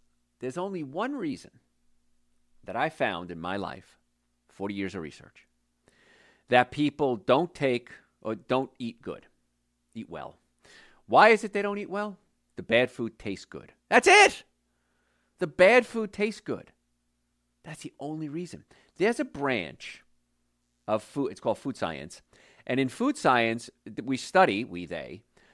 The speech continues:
study how to make food more palatable, and so you buy more. Okay, and the perfect combination that was found so far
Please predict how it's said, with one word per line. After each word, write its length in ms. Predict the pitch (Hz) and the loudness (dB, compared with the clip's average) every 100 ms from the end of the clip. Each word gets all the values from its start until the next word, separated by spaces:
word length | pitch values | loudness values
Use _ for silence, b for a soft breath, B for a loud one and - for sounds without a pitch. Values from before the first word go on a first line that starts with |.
| b | b
study 440 | - - 165 151 | -12 2 4 4
how 200 | 123 160 | 2 4
to 80 | 196 | 4
make 240 | 180 160 - | 4 0 -2
food 420 | - 143 127 127 | -6 -4 -4 -6
more 460 | 117 117 127 131 131 _ | -4 2 4 2 0 _
palatable, 720 | - 180 180 113 95 90 107 b b b | 2 4 6 2 0 0 -2 b b b
and 160 | 110 110 | -6 -6
so 140 | - | -4
you 160 | 120 104 | -4 -2
buy 320 | 87 104 104 | 0 2 2
more. 420 | 95 90 73 - _ _ _ _ _ _ _ _ _ _ _ 95 | 0 -6 -8 -10 _ _ _ _ _ _ _ _ _ _ _ -16
Okay, 240 | - 120 | -6 -4
and 100 | 107 | -4
the 40 | |
perfect 460 | 101 - 220 - 262 | -6 -2 -2 -2 -4
combination 640 | - 202 139 143 143 - | 2 2 2 -2 -2 -4
that 100 | 104 | -8
was 160 | 107 - | -8 -6
found 400 | 143 127 92 92 | -2 -2 -2 -6
so 160 | - 104 | -6 -4
far 420 | 151 117 78 | 2 2 2